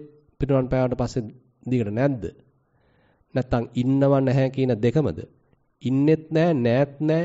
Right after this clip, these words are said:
කියන එකද? ඒ වගේ චතුස්කෝටික තර්කයක් මුල් කරගෙන විවිධ ප්‍රශ්න නගනවා. මොකද තාමත් මේ ආත්ම දෘෂ්ටියක් මුල් කරගෙන.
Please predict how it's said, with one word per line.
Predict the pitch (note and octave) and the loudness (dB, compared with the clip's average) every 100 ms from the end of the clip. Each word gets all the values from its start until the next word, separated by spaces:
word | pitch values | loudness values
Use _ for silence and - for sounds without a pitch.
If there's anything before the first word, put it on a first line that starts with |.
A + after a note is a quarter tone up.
| E3+ | -6
කියන | - D3 | -2 0
එකද? | G#2 F2+ - - _ - | 0 -6 -14 -20 _ -8
ඒ | C3+ | -4
වගේ | C3 E3 | -2 -2
චතුස්කෝටික | E3 A#2+ B2 - C#3 C3+ C3 | -4 -4 -6 -4 -4 -2 -4
තර්කයක් | C3 A#2+ - B2+ - | -4 -4 -4 -6 -4
මුල් | A#2 | -6
කරගෙන | A2 C3 D#3 F#3+ | -4 -4 -4 -2
විවිධ | D#3+ F3+ F3+ | 2 4 4
ප්‍රශ්න | D#3 - C3+ | 0 -2 -2
නගනවා. | B2 A#2+ A2+ | 0 0 0
මොකද | D#3+ D#3+ E3 | -4 -6 -4
තාමත් | D#3+ F3+ G3+ G#3 | 0 2 0 -2
මේ | G3 | -4
ආත්ම | - F#3 F#3 | -2 -2 0
දෘෂ්ටියක් | E3 C3 C3 A2+ F#2+ | 0 0 -2 -6 -6
මුල් | F#2 E2+ | -10 -10
කරගෙන. | F#2 - F2 | -10 -12 -16